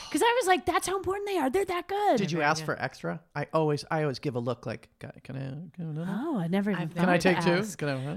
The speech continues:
Speaker 3: No, but I have
Speaker 1: Wow.
Speaker 3: saved them if I haven't eaten them on the
Speaker 1: I
Speaker 3: flight.
Speaker 2: Hell yeah.
Speaker 3: And keep them for later on.
Speaker 1: Yeah.
Speaker 3: Yeah.
Speaker 2: Wonder
Speaker 1: But
Speaker 2: if
Speaker 1: I,
Speaker 2: they
Speaker 1: I
Speaker 2: sell
Speaker 1: usually
Speaker 2: the
Speaker 1: eat 'em.
Speaker 2: cookies. They se-,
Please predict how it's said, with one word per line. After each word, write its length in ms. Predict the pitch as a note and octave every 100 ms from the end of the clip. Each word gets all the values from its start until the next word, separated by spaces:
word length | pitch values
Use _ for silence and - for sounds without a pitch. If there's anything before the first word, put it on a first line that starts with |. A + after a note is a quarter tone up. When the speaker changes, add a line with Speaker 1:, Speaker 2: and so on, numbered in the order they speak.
| A3+
Speaker 3:
No, 160 | G3+ F#3+
but 120 | F#3+
I 40 |
have 260 | F#3+ A3 G#3+
Speaker 1:
Wow. 20 |
Speaker 3:
saved 560 | D3 - G3 G3 F#3 -
them 120 | D#3+
if 140 | D3+
I 80 | C#3+
haven't 300 | D3+ C#3 C#3
eaten 200 | C#3 C3+
them 120 | B2+
on 160 | B2+ A#2+
the 80 | B2
Speaker 1:
I 200 | - F#3+
Speaker 3:
flight. 240 | - F#3 E3
Speaker 2:
Hell 220 | G#3 C#4
yeah. 180 | F3 A#2
Speaker 3:
And 240 | D#3 D3+ C#3+
keep 220 | D3+ D3
them 100 | C#3
for 160 | C3 B2+
later 300 | C3 C#3 C#3
on. 200 | C#3+ D#3
Speaker 1:
Yeah. 240 | F3 D#3+ D#3
Speaker 3:
Yeah. 80 | E3+ D#3+ F#3
Speaker 2:
Wonder 200 | A#3 G3+
Speaker 1:
But 40 | F#3+
Speaker 2:
if 60 |
Speaker 1:
I, 120 | F#3 B3
Speaker 2:
they 20 |
Speaker 1:
I 80 | F#3+
Speaker 2:
sell 140 | G3 G#3+
Speaker 1:
usually 240 | E3+ E3
Speaker 2:
the 60 | D#3+
Speaker 1:
eat 40 |
'em. 40 | -
Speaker 2:
cookies. 480 | D#3+ A#2+ A2+ - -
They 160 | E3+
se-, 180 | F3 -